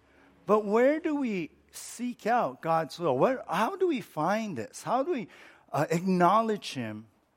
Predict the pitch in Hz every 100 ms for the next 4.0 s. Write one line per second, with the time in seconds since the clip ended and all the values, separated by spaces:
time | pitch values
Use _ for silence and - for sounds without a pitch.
0 | _ - 135 139 131 127 135 135 - -
1 | - - 139 143 _ - 151 156 143 -
2 | 160 131 - 160 185 185 165 180 170 151
3 | 170 151 - 131 123 113 131 131 131